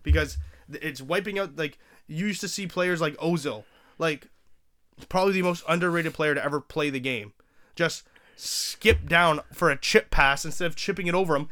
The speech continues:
he kicks it against the ground and it goes over top of a guy. Like, we don't get to see that shit anymore because people don't care. People don't care that the, the technique that was involved. People just wanna see the ball go in the net, whether it's a sh-, good goal or a shit goal.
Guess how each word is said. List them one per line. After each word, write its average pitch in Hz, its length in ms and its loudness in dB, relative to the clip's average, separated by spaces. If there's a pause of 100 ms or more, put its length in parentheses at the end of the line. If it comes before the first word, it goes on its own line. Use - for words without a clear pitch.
he - 120 -8
kicks - 340 -4
it 185 60 -2
against 175 260 0
the 165 80 4
ground 165 340 2
and 147 80 -4
it 123 120 -12
goes 160 240 2
over 151 140 -2
top 180 220 4
of 147 80 -4
a 131 40 -4
guy. 98 240 -4 (220)
Like, 175 140 2
we 196 100 2
don't 233 100 4
get 208 120 -6
to - 60 -4
see 233 140 -2
that 196 120 4
shit 139 160 -4
anymore 131 240 -4
because 160 320 -4 (320)
people 202 220 -2
don't 202 220 -2
care. 180 380 0 (480)
People 233 180 4
don't - 120 0
care 202 300 0
that 147 280 0
the, 117 220 -16
the 143 200 -4
technique 180 500 -2
that 139 160 -2
was 131 140 -8
involved. 110 440 -12 (120)
People 185 240 -2
just 170 120 -6
wanna 175 160 -2
see 165 160 -6
the 135 100 -10
ball 147 200 0
go 147 160 -2
in 143 60 -4
the 139 80 -4
net, 127 200 -4
whether 123 240 -4
it's 120 140 -10
a 113 80 -8
sh-, - 120 -16 (120)
good 139 180 -2
goal 135 200 -2
or 123 100 2
a - 20 -6
shit - 220 -8
goal. 160 240 -16